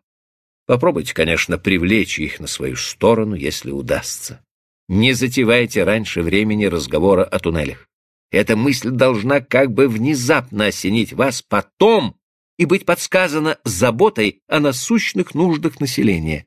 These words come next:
Самое главное — опередить другие компании, пока они ещё не успели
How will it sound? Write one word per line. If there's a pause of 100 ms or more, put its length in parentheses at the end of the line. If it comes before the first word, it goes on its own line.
(120)
Самое
главное —
опередить
другие
компании,
пока
они
ещё
не
успели